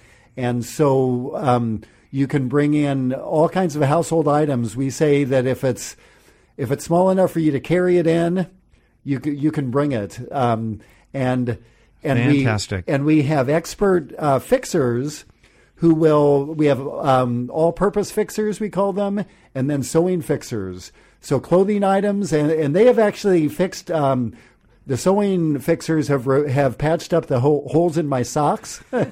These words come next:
Speaker 1: as you, as you mentioned. They, they've done some more, some much more elaborate clothing repairs. The all-purpose fixers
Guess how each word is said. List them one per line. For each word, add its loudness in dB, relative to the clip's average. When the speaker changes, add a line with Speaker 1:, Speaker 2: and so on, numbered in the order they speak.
Speaker 1:
as 0
you, 4
as 4
you 0
mentioned. 0
They, 4
they've 4
done 2
some -2
more, 2
some -4
much 0
more 2
elaborate 2
clothing 0
repairs. -2
The 0
all-purpose 0
fixers -2